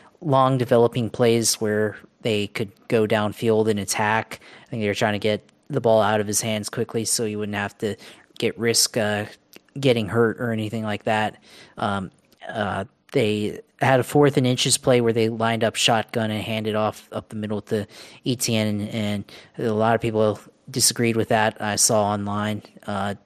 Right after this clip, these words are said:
and I think I definitely disagreed with that, uh, play call too. Uh, I think they, they were saying on,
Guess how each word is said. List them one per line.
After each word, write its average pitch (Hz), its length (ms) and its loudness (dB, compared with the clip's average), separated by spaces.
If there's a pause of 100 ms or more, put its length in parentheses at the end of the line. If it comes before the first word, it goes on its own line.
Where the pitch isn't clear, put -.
(100)
and 101 340 -4
I 107 160 -2 (240)
think 110 200 -2
I 104 100 0
definitely 104 340 -2
disagreed 101 400 -2
with 98 120 -6
that, 101 260 -2 (220)
uh, 101 180 -2
play 107 240 -2
call 101 260 0
too. 107 380 0 (420)
Uh, 101 440 -2 (360)
I 110 100 0
think 113 260 -2 (300)
they, 127 240 4
they 131 100 4
were 127 40 4
saying 139 240 4
on, 110 400 0